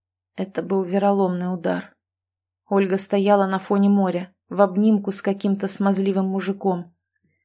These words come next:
Под её платьем явственно угадывался беременный живот. Лицо светилось счастьем.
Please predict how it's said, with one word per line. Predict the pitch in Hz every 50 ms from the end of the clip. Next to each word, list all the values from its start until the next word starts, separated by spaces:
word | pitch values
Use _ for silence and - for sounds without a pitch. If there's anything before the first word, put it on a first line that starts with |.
| _ _ -
Под | - 214 202
её | 220 240 247 277 320 -
платьем | 277 247 262 277 277 - - 262 254
явственно | 226 208 220 233 233 - - - 240 226 220 214
угадывался | 202 190 196 202 196 208 202 208 202 - 226
беременный | 196 190 208 190 196 196 190 196 190 190 185
живот. | 170 185 202 180 170 170 170 170 - - _ _ _ _ _ _ _ -
Лицо | - 185 190 196 196 - - 226
светилось | 220 - 202 202 202 - 214 202 196 196
счастьем. | - - - 202 190 170 170 - - - - 190 185 -